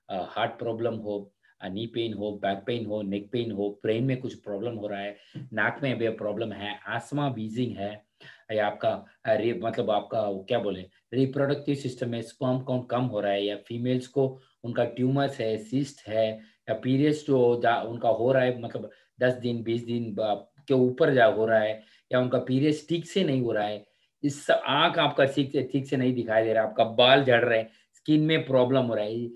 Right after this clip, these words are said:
और क्या है, सब का वजह एक ही है, आपका body में cell damage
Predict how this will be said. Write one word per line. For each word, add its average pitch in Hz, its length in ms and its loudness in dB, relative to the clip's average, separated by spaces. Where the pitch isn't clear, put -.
और 110 140 0
क्या 113 140 2
है, 101 360 2
सब - 640 4
का 160 220 0
वजह 123 220 2
एक 107 260 -2
ही 104 80 -6
है, - 240 -12
आपका 101 240 -8
body 98 320 -2
में - 260 -8
cell 110 300 -8
damage 90 340 -12